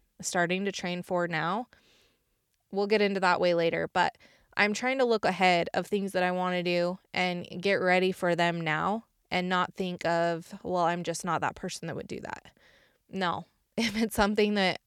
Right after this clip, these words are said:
lights your soul on fire, that gets you excited, that's something that you wanna do, why the hell not? Because you're a mom? Nope, not an excuse. Go do it. Because you're a wife? Nope, you can still go do it.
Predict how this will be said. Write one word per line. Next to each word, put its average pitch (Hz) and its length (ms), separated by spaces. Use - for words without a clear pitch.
lights 185 380
your 190 80
soul 180 220
on 180 160
fire, 175 440
that 170 120
gets 180 240
you 190 80
excited, 170 720
that's - 180
something 185 320
that 175 100
you 175 120
wanna 165 300
do, 165 320
why 208 440
the 202 100
hell 185 240
not? 160 300
Because 196 200
you're 190 120
a 185 40
mom? 208 440
Nope, 202 340
not 180 140
an 185 80
excuse. 180 540
Go 196 160
do 208 160
it. 180 280
Because 190 240
you're 185 100
a 180 80
wife? 208 440
Nope, 196 360
you 175 160
can 190 140
still 196 240
go 196 120
do 185 160
it. 175 220